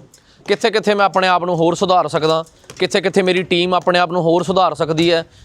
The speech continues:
ਇਹਦੇ ਬਾਰੇ ਮੈਨੂੰ ਜ਼ਰੂਰ ਚਾਨਣਾ ਪਾਓ। ਮੈਂ ਨਹੀਂ ਚਾਹੁੰਦਾ ਕਿ ਤੁਸੀਂ ਆ ਕੇ ਮੈਨੂੰ ਬਹੁਤ ਹੱਲਾਸ਼ੇਰੀ ਸ਼ਾਬਾਸ਼ੀ ਦਿਓ, ਕਿਉਂਕਿ ਸ਼ਾਬਾਸ਼ੀ ਮੈਨੂੰ ਮੇਰੀ, ਮੇਰੀ ਕਦੀ ਕਮੀਆਂ ਨਹੀਂ ਦੱਸੇਗੀ। ਤੇ ਤੁਸੀਂ ਆ ਕੇ ਮੈਨੂੰ ਆਪਣਾ ਬੱਚਾ ਸਮਝ ਕੇ ਮੈਨੂੰ ਮੇਰੀਆਂ ਕਮੀਆਂ ਦੱਸਣੀਆਂ,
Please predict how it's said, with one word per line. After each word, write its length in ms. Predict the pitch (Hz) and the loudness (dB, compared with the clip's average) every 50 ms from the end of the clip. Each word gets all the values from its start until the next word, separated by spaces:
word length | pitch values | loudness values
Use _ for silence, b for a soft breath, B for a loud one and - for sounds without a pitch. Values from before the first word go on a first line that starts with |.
| b - | b 0
ਇਹਦੇ 200 | - - 240 254 | 2 2 2 2
ਬਾਰੇ 200 | 214 202 196 196 | 2 2 0 -2
ਮੈਨੂੰ 200 | 190 185 185 180 | -2 -4 -4 -2
ਜ਼ਰੂਰ 220 | 160 160 190 208 175 | 0 0 0 0 2
ਚਾਨਣਾ 340 | - 185 160 151 143 143 | 2 0 0 0 0 -2
ਪਾਓ। 200 | 131 135 110 95 - - B B B B B B - | 0 0 -2 -2 -4 -10 B B B B B B -2
ਮੈਂ 160 | 165 180 190 | -2 0 0
ਨਹੀਂ 120 | 202 220 196 | -2 -2 -2
ਚਾਹੁੰਦਾ 220 | 208 202 196 202 | -2 0 0 0
ਕਿ 80 | 202 208 | -2 -2
ਤੁਸੀਂ 240 | 180 196 165 196 190 | -2 0 2 2 2
ਆ 100 | 180 175 | 2 2
ਕੇ 120 | 151 185 | 0 -2
ਮੈਨੂੰ 300 | 185 180 180 185 180 170 170 - _ _ _ - - | -2 0 0 -2 -2 -4 -6 -12 _ _ _ -8 -2
ਬਹੁਤ 240 | 151 165 180 190 190 | 0 2 2 2 0
ਹੱਲਾਸ਼ੇਰੀ 540 | 165 160 151 160 160 165 - 175 165 170 165 | -2 0 0 0 0 0 0 0 0 0 0
ਸ਼ਾਬਾਸ਼ੀ 480 | - 180 156 151 151 143 - - 180 | 0 0 0 0 -2 -2 -2 -4 -2
ਦਿਓ, 160 | 165 151 170 180 | 0 0 2 2
ਕਿਉਂਕਿ 320 | 185 185 160 202 196 185 b b b b b b b - | 0 0 0 -2 -4 -4 b b b b b b b -4
ਸ਼ਾਬਾਸ਼ੀ 540 | - 202 190 180 185 185 185 - - 214 | -2 0 0 2 2 0 0 -2 -2 -2
ਮੈਨੂੰ 240 | 208 202 202 202 208 | -2 -2 0 0 0
ਮੇਰੀ, 160 | 202 202 190 | 2 2 0
ਮੇਰੀ 300 | 196 196 196 196 208 208 190 - - | 2 2 0 0 0 -2 -6 -4 -2
ਕਦੀ 200 | 220 208 202 214 | 0 0 0 0
ਕਮੀਆਂ 320 | - 196 196 196 208 214 | 0 -2 0 0 -2 -2
ਨਹੀਂ 100 | 214 214 | 0 0
ਦੱਸੇਗੀ। 360 | 170 147 - - 139 107 101 - _ _ _ _ _ _ - - - - _ - - - - _ - B B B B B B | -2 -2 0 -2 -2 -2 -4 -8 _ _ _ _ _ _ -20 -20 -20 -20 _ -20 -20 -20 -20 _ -20 B B B B B B
ਤੇ 80 | - 170 | -4 -2
ਤੁਸੀਂ 260 | - 180 160 208 196 | -2 0 2 2 2
ਆ 100 | 190 185 | 2 0
ਕੇ 120 | - 196 190 | 0 -2 -2
ਮੈਨੂੰ 140 | 196 196 | -2 -2
ਆਪਣਾ 180 | 190 180 190 196 | -2 0 0 0
ਬੱਚਾ 300 | 170 170 165 - 196 185 | 0 -2 0 2 0 0
ਸਮਝ 280 | 170 - 175 180 190 185 | 2 0 -2 -2 -2 -2
ਕੇ 140 | 170 185 | -2 -2
ਮੈਨੂੰ 180 | 180 180 180 180 | 0 0 0 0
ਮੇਰੀਆਂ 200 | 180 175 180 180 | 0 0 0 0
ਕਮੀਆਂ 320 | - 170 160 160 170 175 | 0 -2 -2 0 0 0
ਦੱਸਣੀਆਂ, 400 | 170 160 147 - 160 160 165 170 | 0 0 0 0 0 -2 -2 -4